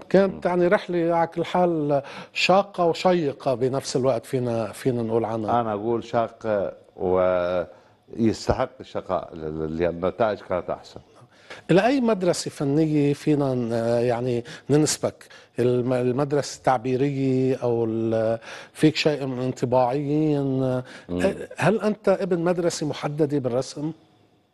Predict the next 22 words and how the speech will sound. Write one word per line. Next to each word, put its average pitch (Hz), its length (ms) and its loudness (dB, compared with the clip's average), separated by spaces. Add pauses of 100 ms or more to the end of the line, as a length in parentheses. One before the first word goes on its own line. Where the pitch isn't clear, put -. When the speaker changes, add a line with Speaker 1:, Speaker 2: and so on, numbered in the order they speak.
(300)
Speaker 2:
طبعًا 139 480 0
أنا 147 100 -2
قد 131 280 -4
أكون 135 260 -2
ابن 131 260 0
كل 127 260 0
المدارس، 117 800 -2
إذا 87 240 2
تعرف، 82 100 -8
Speaker 1:
نعم. 92 240 -4
Speaker 2:
لأن 92 200 0
دراستي 101 400 0
الأكاديمية 92 720 -2
حول 85 500 -4
ال-، 80 1120 -2 (400)
عصر 90 260 0
النهضة 85 600 -2
وليوناردو، 82 880 -2
وبعدين 82 640 -4
تأثرت 80 440 -4
بالانطباعية 80 680 -4
وبالتعبيرية. 82 1040 -2